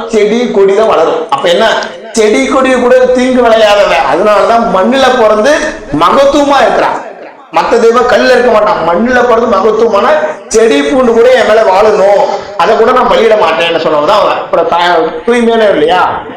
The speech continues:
அப்படிங்கும் போது வாங்கிட்டு வந்த சக்கரவள்ளி கிழங்கு எல்லாத்தையும் தேவரிசிகளை வச்சு சமைக்க வச்சான். சமைக்க வச்சு சிவனை பிடிச்சறா.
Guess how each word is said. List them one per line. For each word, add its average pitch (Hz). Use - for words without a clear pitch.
அப்படிங்கும் 196
போது 214
வாங்கிட்டு 185
வந்த 170
சக்கரவள்ளி 175
கிழங்கு 151
எல்லாத்தையும் 170
தேவரிசிகளை 165
வச்சு -
சமைக்க 156
வச்சான். 147
சமைக்க 185
வச்சு 160
சிவனை 175
பிடிச்சறா. 139